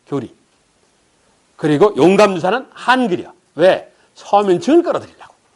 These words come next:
머리를 잘 쓴 거지. 예? 근데 평등을 워낙 강조하기 때문에 사이비 종교 교주다. 그래서 혹세무민, 세상을 현혹시키고 백성을, 백성을 무속으로 빠뜨린다 해서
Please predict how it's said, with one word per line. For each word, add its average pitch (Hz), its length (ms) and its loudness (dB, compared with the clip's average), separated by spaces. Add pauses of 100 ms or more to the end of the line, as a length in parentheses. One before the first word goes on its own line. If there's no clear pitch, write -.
(100)
머리를 139 300 -6
잘 - 140 -16
쓴 - 140 -18
거지. - 220 -20 (380)
예? 180 200 -14 (2000)
근데 196 280 2
평등을 285 400 2
워낙 202 180 4
강조하기 165 420 -2
때문에 190 400 -6 (540)
사이비 247 300 -4
종교 202 240 -4
교주다. 160 440 -6 (440)
그래서 151 160 -8
혹세무민, 214 760 -2 (200)
세상을 202 420 0
현혹시키고 196 600 -2
백성을, 185 360 -4 (240)
백성을 165 280 -2
무속으로 196 360 0
빠뜨린다 180 380 -2
해서 226 280 -4